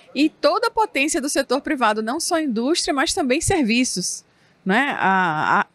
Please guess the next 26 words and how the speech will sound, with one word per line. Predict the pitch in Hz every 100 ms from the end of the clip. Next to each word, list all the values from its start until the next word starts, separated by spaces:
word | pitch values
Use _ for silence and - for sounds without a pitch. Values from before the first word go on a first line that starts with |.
| -
a, | 190
a |
grande | 196 208 294
articulação | 302 - - 220 202 214
da | 208 190
abras | 180 214 233 233 220
nesse | 196 208 -
evento, | 190 180 196 220 180 - _ _ _
é, | 175 196 185
tem | 190
um | 320
significado | 262 285 - 277 269
muito | 262 294 247
grande, | 202 180 175 175 - _ _ _ _ _ -
não | 254
só | 349 - 233
pro | 233 320
setor | 269 - 233
produtivo, | 233 220 214 - 254 302 240 196 _ _
mas | 214 254
também | - 269 226 262 302
do | 214 247
ponto | 262 269
de | 269
vista | 233 269 -
empregador, | - 370 - 294 302 339 214 220 233